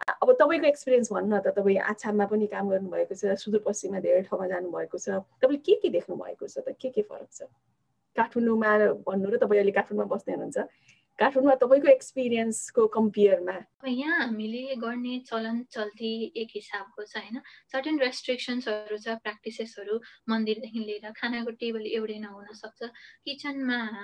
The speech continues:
Speaker 2: कोही छिर्न पनि पाउनुहुन्न साथीहरू, होइन? कोही छिर्नुहुन्छ, कोही स्ल्याबसम्म जानुहुन्न। यी यस्ता विभिन्न कुराहरू छन् यहाँ काठमाडौँमा पनि र, अ, यस्तै हाम्रो सहरहरूमा पनि, दोस्रो तेस्रो सहरहरूमा पनि। तर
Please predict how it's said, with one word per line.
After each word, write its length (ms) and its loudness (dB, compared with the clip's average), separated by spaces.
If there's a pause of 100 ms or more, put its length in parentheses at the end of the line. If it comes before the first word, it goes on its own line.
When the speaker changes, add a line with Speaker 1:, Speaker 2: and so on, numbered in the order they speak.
(340)
Speaker 2:
कोही 240 -4
छिर्न 360 -4
पनि 220 -6
पाउनुहुन्न 520 -12
साथीहरू, 460 -14
होइन? 220 -10
कोही 160 -2
छिर्नुहुन्छ, 480 -10
कोही 160 -14 (320)
स्ल्याबसम्म 520 -4
जानुहुन्न। 480 -6 (280)
यी 120 0
यस्ता 180 -6
विभिन्न 420 -4
कुराहरू 380 -8
छन् 440 -12
यहाँ 120 -20
काठमाडौँमा 560 -12 (100)
पनि 240 -10 (320)
र, 80 -6 (360)
अ, 380 -10
यस्तै 400 -2
हाम्रो 440 -10 (180)
सहरहरूमा 640 -6
पनि, 400 -16 (300)
दोस्रो 260 -6
तेस्रो 300 -8
सहरहरूमा 520 -12
पनि। 280 -14 (380)
तर 120 -4